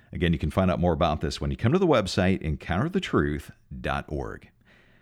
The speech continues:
All right, let's get back to the message. Once again, we're in Ephesians chapter two.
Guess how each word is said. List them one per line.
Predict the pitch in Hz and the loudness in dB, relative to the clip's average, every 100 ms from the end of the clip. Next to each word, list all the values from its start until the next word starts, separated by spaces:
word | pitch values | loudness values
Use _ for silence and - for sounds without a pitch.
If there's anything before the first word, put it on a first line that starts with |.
| _ | _
All | |
right, | 80 | -4
let's | - - | -4 -2
get | 82 | 0
back | 82 90 | 0 2
to | 85 | 2
the | |
message. | 90 95 185 185 - | 2 2 -2 -6 -10
Once | - 80 | -6 -4
again, | 78 80 95 175 | -2 -2 0 0
we're | 80 | -2
in | |
Ephesians | 71 90 104 92 80 | -2 -2 0 0 -2
chapter | - 117 165 - | -2 -4 -4 -4
two. | - 110 69 76 | 0 2 0 -4